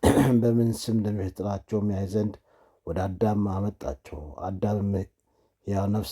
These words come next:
ላለው ሁሉ በስሙ እንደጠራው ስ-፣ ስሙ ያ ሆነ። አዳምም ለእንስሳ ሁሉ፣ የሰማይ ወፎችን ሁሉ፣ ለምድር አራዊት ሁሉ ስም አወጣላቸው። ነገር ግን ለአዳም እንደ እርሱ ያለ ረዳት አልተገኘለትም ነበር።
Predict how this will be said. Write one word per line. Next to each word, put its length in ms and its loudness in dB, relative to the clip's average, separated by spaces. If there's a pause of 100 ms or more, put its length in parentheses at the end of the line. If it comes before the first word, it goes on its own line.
ላለው 360 2
ሁሉ 300 0
በስሙ 360 -4 (1080)
እንደጠራው 680 2
ስ-፣ 320 -12 (360)
ስሙ 400 0 (200)
ያ 240 4
ሆነ። 340 -2
አዳምም 560 -2
ለእንስሳ 420 -6 (120)
ሁሉ፣ 300 -2
የሰማይ 360 -2
ወፎችን 440 -4
ሁሉ፣ 220 -2 (640)
ለምድር 380 0
አራዊት 400 0
ሁሉ 240 0 (400)
ስም 200 -4
አወጣላቸው። 800 -2
ነገር 320 -4
ግን 200 -4 (640)
ለአዳም 420 0
እንደ 180 2
እርሱ 220 -6
ያለ 220 0 (100)
ረዳት 400 -2
አልተገኘለትም 920 -2
ነበር። 400 -4